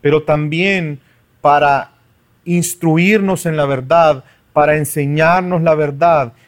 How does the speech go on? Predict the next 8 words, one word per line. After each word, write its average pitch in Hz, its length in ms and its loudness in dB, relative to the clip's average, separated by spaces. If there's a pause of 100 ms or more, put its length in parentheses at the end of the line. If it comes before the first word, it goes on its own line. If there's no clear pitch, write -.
(120)
y 151 120 -6
para 143 400 0
que 147 120 -6
podamos 151 520 -2
obedecer 160 680 0
a 135 100 2
esa 127 220 -6
verdad. 98 380 -8